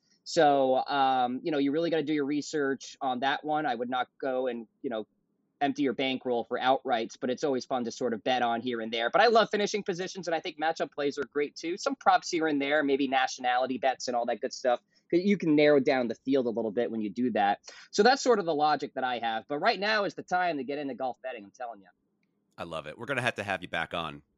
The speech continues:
Speaker 2: around Masters time 'cause I,
Speaker 1: <laughs> Yes.
Speaker 2: I like to get a little froggy with my bets in the Masters. The,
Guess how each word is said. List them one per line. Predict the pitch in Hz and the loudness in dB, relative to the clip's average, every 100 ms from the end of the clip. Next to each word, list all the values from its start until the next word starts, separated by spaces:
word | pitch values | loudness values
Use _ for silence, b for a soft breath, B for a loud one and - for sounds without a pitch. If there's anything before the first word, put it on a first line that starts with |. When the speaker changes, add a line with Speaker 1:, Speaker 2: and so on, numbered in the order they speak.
| - | -12
Speaker 2:
around | 90 87 | -4 -4
Masters | 85 85 - 82 | -2 -6 -6 -10
time | - 80 76 - | -8 -6 -8 -10
'cause | 95 110 | -6 -2
I, | 104 - | -2 -2
Speaker 1:
<laughs> | |
Yes. | 127 208 190 151 | -2 0 0 -2
Speaker 2:
I | |
like | 156 | -4
to | 165 | -4
get | 147 | -4
a | |
little | 143 123 | -2 -4
froggy | 101 123 113 98 | -2 0 0 0
with | 101 - | -10 -6
my | 98 | -4
bets | 101 98 101 | -2 -2 -4
in | |
the | 92 | -6
Masters. | 92 92 - 90 | -4 -6 -8 -10
The, | 98 87 | -8 -10